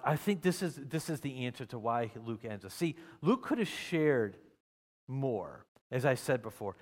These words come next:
He, he knew at least something happened after this two years' time. So,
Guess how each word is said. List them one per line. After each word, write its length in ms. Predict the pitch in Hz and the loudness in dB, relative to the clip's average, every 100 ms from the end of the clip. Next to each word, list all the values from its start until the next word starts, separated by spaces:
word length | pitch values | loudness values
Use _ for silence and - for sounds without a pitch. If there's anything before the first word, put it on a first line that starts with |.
| - | -10
He, 160 | - 208 | 0 0
he 240 | 160 190 | 2 2
knew 220 | 214 240 254 | 4 6 6
at 80 | 185 | 6
least 200 | 175 - - | 4 0 0
something 420 | 196 185 - 143 | 2 2 0 -4
happened 560 | 110 127 104 92 82 - _ _ _ | 0 0 0 -8 -14 -18 _ _ _
after 420 | 139 143 - 143 117 | 8 8 6 -2 -2
this 220 | 113 - | -4 -6
two 160 | - | -8
years' 340 | 113 104 95 - | -8 -8 -10 -12
time. 300 | 104 87 78 _ - - | -12 -12 -16 _ -20 -6
So, 260 | - 175 | 4 4